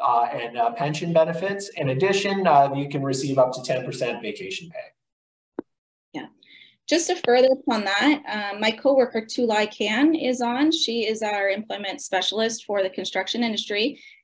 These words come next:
Speaker 2: And one of the things we were talking about earlier today was actually the decrease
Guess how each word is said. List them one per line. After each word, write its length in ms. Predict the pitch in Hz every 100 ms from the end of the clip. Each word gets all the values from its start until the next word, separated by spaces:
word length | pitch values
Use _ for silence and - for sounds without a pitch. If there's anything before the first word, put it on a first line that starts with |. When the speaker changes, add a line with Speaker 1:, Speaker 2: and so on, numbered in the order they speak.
| _
Speaker 2:
And 280 | - 208 220
one 80 | 240
of 80 | 262
the 40 |
things 200 | 247 233
we 80 | 220
were 60 | 208
talking 300 | 220 214 220
about 200 | 208 196
earlier 320 | 202 202 196 196
today 420 | 185 196 196 190
was 360 | 185 190 185 175
actually 420 | 196 - 190 170 -
the 160 | 196 175 -
decrease 720 | 190 190 - 240 240 240